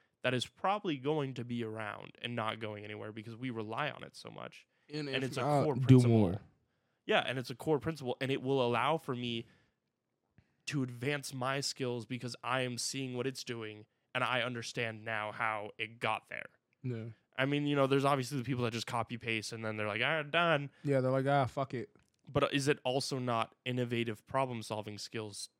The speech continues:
Speaker 1: to realize that that is an option?
Speaker 2: Yeah. You're just using your re-, that's why we always say
Speaker 1: Yeah.
Speaker 2: you're never cheating. You're just using your resources.
Speaker 1: But at the same time, I understand that developing coherent writing skills and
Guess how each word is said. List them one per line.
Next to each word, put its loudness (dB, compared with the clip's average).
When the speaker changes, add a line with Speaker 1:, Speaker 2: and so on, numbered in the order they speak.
Speaker 1:
to -6
realize 0
that -8
that -6
is -10
an -12
option? -10
Speaker 2:
Yeah. 2
You're 2
just 0
using 10
your 12
re-, 12
that's 4
why 10
we 8
always 8
say 8
Speaker 1:
Yeah. 12
Speaker 2:
you're 12
never 12
cheating. 10
You're 8
just 6
using 12
your 6
resources. -2
Speaker 1:
But 0
at 0
the 0
same 2
time, 2
I 4
understand -2
that -2
developing -6
coherent -2
writing -2
skills -10
and -2